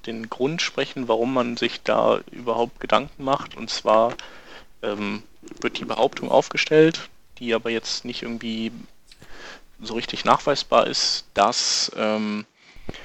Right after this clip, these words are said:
dieses, diese In-, Indentation, also dieser Texteinzug von minus, äh, neuntausendneunhundertneunundneunzig Pixeln, der würde dazu führen, dass der Browser eine riesen, äh,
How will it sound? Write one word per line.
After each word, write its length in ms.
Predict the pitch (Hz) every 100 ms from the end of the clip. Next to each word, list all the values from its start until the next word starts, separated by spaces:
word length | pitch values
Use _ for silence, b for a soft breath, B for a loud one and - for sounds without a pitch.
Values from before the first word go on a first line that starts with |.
| B B B -
dieses, 840 | 117 110 107 104 101 - - - - -
diese 220 | 113 107
In-, 420 | 101 120 120 120 110
Indentation, 1040 | 120 120 113 110 - 127 156 - 151 147
also 260 | - 107 107
dieser 380 | - - 107 107
Texteinzug 880 | - - - - 123 123 - -
von 520 | - - 107 113 110 -
minus, 640 | - 123 123 117 - - - -
äh, 220 | 156 110
neuntausendneunhundertneunundneunzig 1400 | 110 113 - 117 110 113 110 107 110 110 110 113 - -
Pixeln, 540 | - - - 135 135 139 B B B B
der 100 | 113
würde 160 | 117 123
dazu 300 | 113 - 110
führen, 520 | - - 131 131 127
dass 220 | 113 -
der 120 | -
Browser 520 | 104 98 110 127 120 104
eine 320 | 113 113 107
riesen, 920 | 123 139 147 147 139 123 127 127 127 - - - -
äh, 220 | 117 110